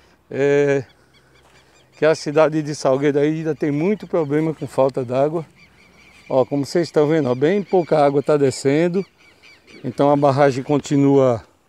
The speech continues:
é, do mesmo jeito que, que estava a semana anterior que a gente mostrou. É apenas descendo aí pouca água para o leito aí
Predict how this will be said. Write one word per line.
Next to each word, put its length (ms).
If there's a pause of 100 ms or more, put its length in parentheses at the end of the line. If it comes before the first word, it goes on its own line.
(1400)
é, 140
do 160
mesmo 380
jeito 400
que, 380
que 100
estava 380
a 20
semana 400
anterior 420
que 80
a 60
gente 260
mostrou. 560 (960)
É 140
apenas 420
descendo 460
aí 80
pouca 420
água 420 (1080)
para 260
o 120
leito 320
aí 360